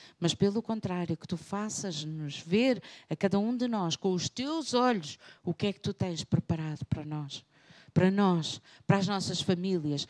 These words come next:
para aqueles que amamos, para aqueles que estão connosco, aqueles que podem até nem viver na mesma casa, mas que são pessoas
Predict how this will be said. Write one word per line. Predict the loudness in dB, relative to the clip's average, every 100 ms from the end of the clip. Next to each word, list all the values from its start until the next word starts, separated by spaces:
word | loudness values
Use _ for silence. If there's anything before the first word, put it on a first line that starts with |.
| -8 -2
para | -2
aqueles | 2 0 0
que | -2 -2
amamos, | 0 2 2 0 -4 -10 -12 -18 -20 -4
para | -2
aqueles | 2 2 2
que | -2
estão | -2 0 0
connosco, | 0 0 2 2 0 -4 -12 -12 -20 _ 2
aqueles | 4 4 4
que | 4
podem | 4 4 2
até | 2 2
nem | 4 2
viver | 2 4 4
na | 4 0
mesma | 0 -6 -8
casa, | -6 -4 -2 -4
mas | -6 -6
que | -6
são | 0 2 2
pessoas | 0 6 6 6